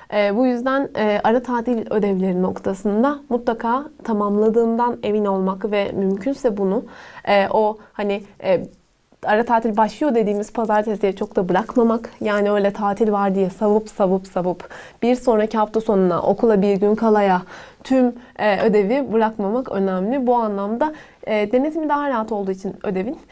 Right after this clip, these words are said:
e, ödev konusundaki kısımda erken bitirmesiyle ilgili teşvikleriniz çok daha iyi olacaktır. E, mutlaka sosyalleşmesi önemli. E, mutlaka iyi vakit geçirmesi ve, e, bu anlamda keyif alması önemli.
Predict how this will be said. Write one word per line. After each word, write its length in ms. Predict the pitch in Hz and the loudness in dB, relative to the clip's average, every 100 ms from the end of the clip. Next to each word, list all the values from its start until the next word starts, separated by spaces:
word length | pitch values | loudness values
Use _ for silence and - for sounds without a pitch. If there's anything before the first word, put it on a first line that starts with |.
| - - | -20 -6
e, 200 | - 196 | 0 2
ödev 240 | - 247 277 | 2 2 0
konusundaki 1040 | 269 226 220 247 226 220 220 - 262 262 - | 0 -2 -2 -4 -2 0 -2 0 -2 -2 -4
kısımda 480 | 233 220 220 233 311 | -6 -2 2 2 2
erken 380 | 226 247 269 226 | -2 -2 -2 -2
bitirmesiyle 640 | 233 208 220 220 247 220 | -2 -2 -2 0 0 2
ilgili 360 | - 202 180 196 | 0 2 2 0
teşvikleriniz 800 | - 254 - 190 - 190 302 311 | 0 -2 -2 -6 -2 0 0 -2
çok 240 | 262 - | -10 -8
daha 180 | 190 220 | -8 -4
iyi 220 | - 214 | 0 0
olacaktır. 680 | - 190 190 190 175 - 311 - - - - | 2 2 4 2 -2 -4 -4 -4 -20 -18 -4
E, 160 | 226 220 | 0 2
mutlaka 440 | 302 285 247 220 | 2 0 -2 -4
sosyalleşmesi 680 | 220 202 185 185 185 190 - | -4 -6 -6 -6 -8 -10 -6
önemli. 560 | 202 226 247 233 240 240 - - | -2 0 2 2 0 -2 -18 -6
E, 260 | 208 196 196 | 0 2 2
mutlaka 600 | 240 262 233 233 226 240 - _ _ - | 0 0 -2 0 0 0 -6 _ _ -4
iyi 240 | 214 285 | 2 4
vakit 280 | 233 214 220 | 2 -2 -8
geçirmesi 720 | 180 - 180 180 185 226 202 190 - | -10 -8 -8 -8 -4 -2 -2 -4 -6
ve, 260 | 190 185 185 - - - | -4 -4 -8 -20 -16 0
e, 320 | 190 190 185 | 2 4 2
bu 260 | 170 185 233 | 0 2 2
anlamda 400 | 226 226 226 220 | 2 0 -2 -2
keyif 340 | 220 202 196 | -4 -6 -4
alması 360 | 190 180 190 202 | -4 -4 -6 -8
önemli. 480 | 175 107 220 277 | -8 -6 -4 -4